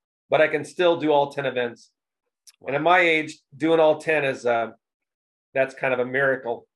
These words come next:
Speaker 1: in and of itself.
Speaker 2: Yeah, okay,
Speaker 1: So, but all the
Speaker 2: congratulations.
Speaker 1: kids were required to be in sports. They all were required to swim, because I figure once, if they're nineteen years old on a party boat in the Ohio River and it sinks,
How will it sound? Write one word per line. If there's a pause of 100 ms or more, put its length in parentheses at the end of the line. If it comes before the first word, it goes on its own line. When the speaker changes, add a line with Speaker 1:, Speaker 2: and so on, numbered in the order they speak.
(120)
Speaker 1:
in
and
of
itself. (260)
Speaker 2:
Yeah, (160)
okay,
Speaker 1:
So, (100)
but
all
the
Speaker 2:
congratulations.
Speaker 1:
kids
were
required
to
be
in
sports. (1040)
They
all
were
required
to
swim, (600)
because
I
figure
once, (100)
if
they're
nineteen
years
old
on
a
party
boat
in
the
Ohio
River
and
it
sinks,